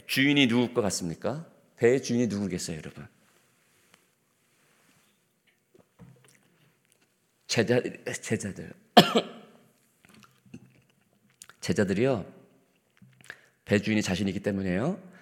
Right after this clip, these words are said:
아, 자신의 의지대로 저 건너편으로 예수 그리스도가 명한 그 말씀에 따라 <coughs> 건너가려고 합니다.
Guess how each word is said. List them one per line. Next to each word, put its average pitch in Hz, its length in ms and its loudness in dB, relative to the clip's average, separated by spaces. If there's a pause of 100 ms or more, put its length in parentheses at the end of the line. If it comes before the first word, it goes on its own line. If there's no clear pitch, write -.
(300)
아, - 80 -20 (640)
자신의 117 380 0
의지대로 104 640 0 (920)
저 92 180 0
건너편으로 98 920 -4
예수 92 220 -4
그리스도가 95 260 0
명한 92 300 0
그 - 80 -4
말씀에 92 360 -4
따라 92 400 -2 (540)
<coughs> - 1800 0
건너가려고 95 580 6
합니다. - 580 -8